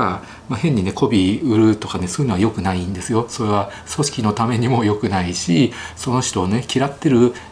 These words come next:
えー、部下とかもね、同僚とかもいるわけなので、まあ、そういう人たちから嫌われちゃうっていうのもあるし、そういう人たちにも迷惑かけるってことになるんで、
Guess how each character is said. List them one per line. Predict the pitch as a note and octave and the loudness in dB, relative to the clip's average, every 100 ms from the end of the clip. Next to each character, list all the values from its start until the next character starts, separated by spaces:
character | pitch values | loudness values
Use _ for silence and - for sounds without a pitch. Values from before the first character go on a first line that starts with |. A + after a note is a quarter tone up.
| - | -6
え | G#2 G2+ G2 A#2+ | -2 0 0 -2
ー、 | A2 | -2
部 | A2 | -2
下 | F#2+ | -4
と | F2+ | -4
か | F#2 | -4
も | F2 | -2
ね、 | A#2 D3 - - G#2 | -4 -6 -14 -12 -6
同 | G2 G#2 | 0 2
僚 | G#2+ | 2
と | G2+ | 0
か | - | -2
も | F#2 | 0
い | C#3 | 2
る | C#3 | 2
わ | G2+ | 0
け | G#2 | -2
な | F#2 | -4
の | F2 | -4
で、 | E2+ F#2+ F#2+ - - - C#3 | -2 -2 -2 -10 -20 -14 -2
ま | A#2 G2+ | 0 0
あ、 | - - | -2 -8
そ | - B2+ | -4 0
う | |
い | A#2 | 0
う | |
人 | A2+ C#3+ | 0 -2
た | A#2+ | -2
ち | G#2+ | -4
か | - | -2
ら | F3+ - | -2 -2
嫌 | G2+ | 0
わ | G#2 | 2
れ | A2 | 2
ち | - | 0
ゃ | A2 | -2
う | |
っ | A2 | 0
て | - | 0
い | |
う | G2 | 0
の | F#2+ | 0
も | F#2+ | 0
あ | F2+ | 0
る | F2+ | -2
し、 | - B2+ | 0 0
そ | C3 - | 0 -2
う | |
い | A#2 | -2
う | |
人 | - | 0
た | C#3 A2 | 0 -2
ち | - B2 B2 - - | -4 -4 -4 -8 -2
に | F3+ | 2
も | E3+ | 4
迷 | A2 B2+ | 4 2
惑 | F2+ - | 2 -2
か | - | -2
け | A#2+ | 0
る | |
っ | G2+ | 0
て | - | -4
こ | |
と | G#2 | -4
に | F#2 | -2
な | G2 | -2
る | F#2 | -2
ん | G2 | 0
で、 | A2+ | 2